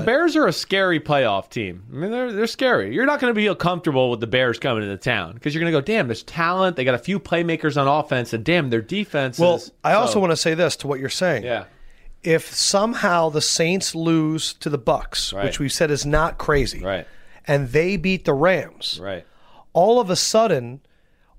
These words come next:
Speaker 1: all they, all the Bears need is one more Saints loss.
Speaker 2: Right.
Speaker 1: And
Speaker 2: And
Speaker 1: if
Speaker 2: they're
Speaker 1: they
Speaker 2: fu-
Speaker 1: can somehow
Speaker 2: Right.
Speaker 1: get home field advantage, that's the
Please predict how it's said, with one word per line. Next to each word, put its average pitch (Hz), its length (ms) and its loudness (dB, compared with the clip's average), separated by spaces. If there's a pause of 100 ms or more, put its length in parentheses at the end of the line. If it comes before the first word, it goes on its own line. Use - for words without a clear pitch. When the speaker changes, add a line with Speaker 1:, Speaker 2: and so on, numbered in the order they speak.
(100)
Speaker 1:
all 214 340 4
they, 190 180 2
all 214 300 4
the 220 100 2
Bears 180 420 0
need 185 200 -2
is 147 180 -6
one 160 220 0
more 165 180 0
Saints 175 460 -4
loss. 107 480 -4
Speaker 2:
Right. 101 260 -4 (460)
Speaker 1:
And 156 100 0
Speaker 2:
And - 0 -
Speaker 1:
if 147 80 2
Speaker 2:
they're 113 80 -2
Speaker 1:
they 196 140 4
Speaker 2:
fu- 240 80 -6
Speaker 1:
can 208 160 0
somehow 233 560 2
Speaker 2:
Right. 233 100 0
Speaker 1:
get 214 140 2
home 196 260 0
field 196 240 0
advantage, 165 720 -2 (460)
that's 240 240 2
the 233 180 -2